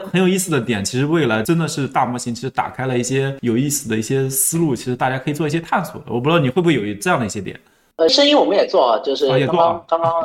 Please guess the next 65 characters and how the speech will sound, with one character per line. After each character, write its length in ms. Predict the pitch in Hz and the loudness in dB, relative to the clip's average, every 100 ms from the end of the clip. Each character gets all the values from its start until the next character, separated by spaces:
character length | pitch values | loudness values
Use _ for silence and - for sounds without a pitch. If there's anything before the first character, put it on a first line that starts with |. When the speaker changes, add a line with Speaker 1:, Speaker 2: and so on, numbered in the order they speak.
| - | -2
Speaker 2:
浩 80 | 165 | -2
志 320 | 175 151 - | 2 2 2
可 120 | - | -4
能 100 | 131 | -4
讲 240 | 139 95 101 | -2 -4 -4
了 60 | |
一 80 | 123 | 0
个 120 | 147 | 0
功 200 | 143 156 | 0 -2
能， 160 | 143 123 | -2 -4
其 120 | - | -4
实 400 | 117 131 131 127 - | -2 0 2 0 -2
从 120 | 123 | 0
功 120 | 196 185 | 2 4
能 80 | 151 | 2
上 120 | 143 | 0
应 40 | 151 | 0
该 80 | |
叫 160 | 156 147 | 2 0
声 220 | - 175 | 0 -2
音 160 | 175 180 | 0 -2
复 160 | 180 | -2
刻 180 | - 170 | 0 2
吧。 220 | 98 - - - | 2 -2 -14 -4
然 140 | 113 | 0
后 200 | 123 131 | 4 4
一 140 | 113 120 | 2 2
个 260 | 135 131 - | 2 4 2
可 120 | 113 | -4
能 180 | 113 120 | -4 0
十 280 | - - | 2 2
五 140 | 135 147 | 2 2
秒 180 | 131 107 | 2 0
钟 160 | 120 | 0
到 140 | 123 127 | 2 2
两 160 | 110 | 2
个 80 | 117 | 0
小 140 | 123 110 | 0 0
时 180 | - 120 | -2 -8
的 60 | 120 - | -10 -6
声 200 | - 131 | -2 0
音， 260 | 135 135 123 | 0 0 0
然 100 | 107 | 0
后 120 | 120 | 0
就 120 | 120 | 0
可 200 | - 120 | 0 -2
以 240 | 113 107 104 | 0 -2 -2
后 100 | 120 | 0
面 280 | 113 104 - _ - | 0 0 -6 _ -6
这 100 | 120 | -2
个 60 | |
声 140 | - 127 | 0 2
音 200 | 127 127 | 0 0
就 120 | 107 | 0
是 80 | 101 | 0
打 180 | 92 101 | -2 -2
字 160 | 139 | 0
就 100 | 120 | 0
可 100 | - | 0
以 40 | 101 | 0
生 140 | 107 | -2
成 160 | 107 98 | -4 -4
出 120 | 110 | -2
来 120 | 101 | -2
了。 120 | 95 | -4